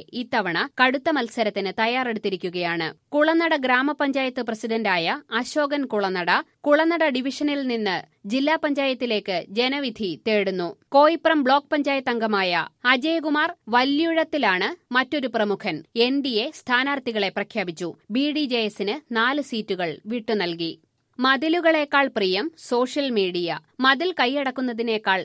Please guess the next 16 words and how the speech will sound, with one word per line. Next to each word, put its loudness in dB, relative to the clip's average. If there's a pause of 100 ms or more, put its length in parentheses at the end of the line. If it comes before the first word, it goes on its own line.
സോഷ്യൽ -2
മീഡിയകളിൽ -2
പ്രചാരണം -2
കൊഴുപ്പിക്കുകയാണ് -2
സ്ഥാനാർത്ഥികളും -2
പ്രവർത്തകരും. -4 (200)
നാട്ടിലെ 2
മൈക്ക് -2
അനൗൺസ്മെന്റിന്റെ -4
മാതൃകയിൽ -2 (200)
സ്ഥാനാർത്ഥികളുടെ 0
ചിത്രവും -6
പേരും -2
ചിഹ്നവും -2
പറഞ്ഞ് 0 (200)
വോട്ടഭ്യർത്ഥിക്കുന്ന -2